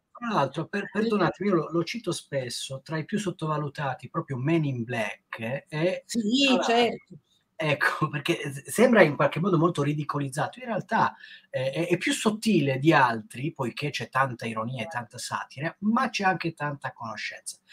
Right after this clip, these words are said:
Speaker 1: Molti che hanno avuto a che fare con l'industria cinematografica, per esempio anche per quanto riguarda Star Trek, raccontavano di strani individui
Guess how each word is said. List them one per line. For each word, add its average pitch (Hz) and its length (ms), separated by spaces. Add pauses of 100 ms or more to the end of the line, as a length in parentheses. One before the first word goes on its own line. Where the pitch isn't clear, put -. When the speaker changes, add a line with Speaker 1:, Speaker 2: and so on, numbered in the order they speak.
(260)
Speaker 1:
Molti 143 800
che - 140
hanno 139 280
avuto 139 240
a 110 60
che 110 120
fare 123 280
con 110 120
l'industria 127 380
cinematografica, 117 880
per 113 120
esempio 131 260
anche 120 160
per - 160
quanto - 240
riguarda 110 280
Star - 260
Trek, - 300
raccontavano 151 640
di 127 100
strani 143 380
individui 120 500